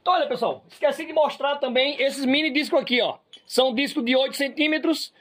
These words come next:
no grão dezesseis, disco reto. E disco côncavo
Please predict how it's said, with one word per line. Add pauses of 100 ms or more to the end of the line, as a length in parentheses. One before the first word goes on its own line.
(160)
no
grão
dezesseis,
disco
reto. (560)
E
disco
côncavo